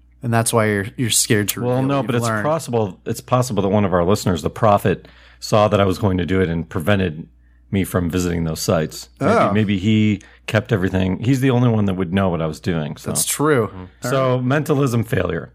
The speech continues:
Speaker 1: Okay. Well, I'm, uh, I have to say I'm a little disappointed, Chris.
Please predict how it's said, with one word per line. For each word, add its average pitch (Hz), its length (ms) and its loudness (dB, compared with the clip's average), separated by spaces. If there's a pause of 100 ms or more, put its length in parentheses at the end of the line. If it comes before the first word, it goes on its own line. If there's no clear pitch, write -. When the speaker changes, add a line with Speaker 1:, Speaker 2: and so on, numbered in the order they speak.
(180)
Speaker 1:
Okay. 113 340 0 (680)
Well, 143 340 2 (120)
I'm, 180 420 2
uh, 175 40 4 (420)
I - 40 -14
have 180 120 0
to 285 80 0
say 233 180 2
I'm 233 120 2
a - 40 2
little 185 160 2
disappointed, 165 720 0
Chris. 127 400 0